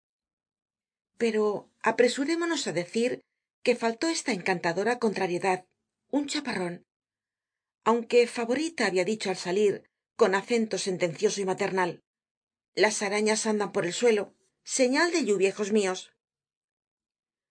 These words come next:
Las cuatro eran locamente hermosas. Un viejo poeta clásico, muy nombrado entonces, un hombre que tenía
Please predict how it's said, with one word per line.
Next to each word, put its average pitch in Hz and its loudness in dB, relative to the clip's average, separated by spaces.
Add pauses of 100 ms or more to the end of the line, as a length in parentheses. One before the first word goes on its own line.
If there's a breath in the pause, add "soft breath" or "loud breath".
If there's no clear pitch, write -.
(440)
Las 233 0
cuatro 302 -2
eran 214 2
locamente 180 -4
hermosas. 175 -4 (580)
Un 202 -2
viejo 208 0
poeta 180 -2
clásico, 214 -2 (180)
muy 311 -2
nombrado 190 0
entonces, 180 -2 (260)
un 196 0
hombre 208 0
que 190 0
tenía 196 -2